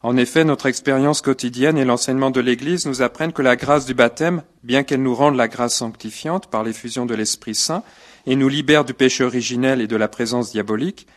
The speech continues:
ne nous libère pas de toutes les conséquences du péché originel.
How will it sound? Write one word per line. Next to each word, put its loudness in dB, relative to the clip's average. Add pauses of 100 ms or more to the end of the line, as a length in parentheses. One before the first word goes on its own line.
(360)
ne 6
nous 8
libère 4
pas 8
de 2
toutes -2
les 0
conséquences 0
du -12
péché -6
originel. -12